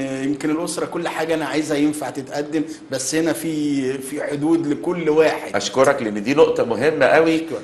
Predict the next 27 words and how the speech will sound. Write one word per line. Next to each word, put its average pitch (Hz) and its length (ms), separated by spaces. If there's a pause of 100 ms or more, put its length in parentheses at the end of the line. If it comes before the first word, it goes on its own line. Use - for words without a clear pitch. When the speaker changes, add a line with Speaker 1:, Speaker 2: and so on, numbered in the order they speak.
(140)
Speaker 2:
إنه 117 240
يتعلم 160 640
إنه 113 320
الالتزام 110 920
بمواعيد 117 640
معينة، 123 500 (180)
Speaker 1:
مم. 117 180
Speaker 2:
ومش 113 300
أي 160 200
حاجة 151 280
تخطر - 420
على 98 220
باله 135 300
بيعملها 113 500
في - 140
أي 131 200
وقت، 143 200
Speaker 1:
أيوة. - 460
Speaker 2:
لكن 117 520
كل 170 260
حاجة 135 340
بيبقى 101 300
لها 110 320 (280)
وقت، 92 460
آه، 87 380 (100)
مظبوط. - 320 (440)
Speaker 1:
الأسرة، 156 680